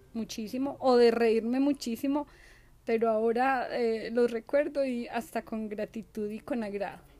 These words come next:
Pues bueno, te voy a contar varios osos así, eh, que me han pasado a mí en la vida.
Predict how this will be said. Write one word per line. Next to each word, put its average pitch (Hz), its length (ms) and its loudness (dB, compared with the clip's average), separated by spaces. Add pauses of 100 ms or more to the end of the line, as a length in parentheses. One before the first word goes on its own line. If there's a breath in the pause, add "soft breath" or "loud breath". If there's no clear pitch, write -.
(120)
Pues 190 220 -10
bueno, 175 180 -10 (180)
te - 100 -6
voy 220 120 0
a 233 100 -2
contar 226 420 -6 (840 soft breath)
varios 233 400 0
osos 240 320 -4
así, 196 420 -10
eh, 214 180 -8
que 240 160 -6
me 208 120 -6
han 190 100 -8
pasado 226 380 -4
a 233 80 -2
mí 240 160 0
en 233 100 0
la 262 140 4
vida. 233 320 -2